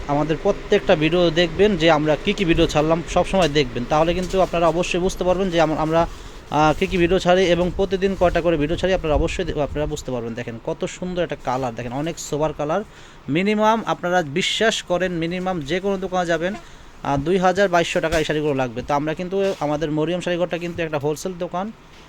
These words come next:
ইনশাল্লাহ এই আমা-, আমার, আমাদের এই মরিয়ম শাড়িঘরে যদি একটা দশ বছরের একটা বাচ্চা মেয়েও যদি আসে, মানে ঠকবে না,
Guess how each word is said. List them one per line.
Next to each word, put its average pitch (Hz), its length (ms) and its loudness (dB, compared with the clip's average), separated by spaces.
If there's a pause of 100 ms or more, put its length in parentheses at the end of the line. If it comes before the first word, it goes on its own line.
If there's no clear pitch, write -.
(100)
ইনশাল্লাহ 202 580 4
এই 175 160 2
আমা-, 165 220 0
আমার, 170 340 0
আমাদের 170 300 0
এই 175 120 2
মরিয়ম 175 360 2
শাড়িঘরে 185 360 2
যদি 170 160 -2
একটা 165 240 0
দশ 151 240 0
বছরের 165 280 -2
একটা 156 140 -4
বাচ্চা 147 300 -2
মেয়েও 160 220 0
যদি 156 220 -2
আসে, 147 240 -2
মানে 139 260 -2
ঠকবে 139 260 -4
না, 107 100 -6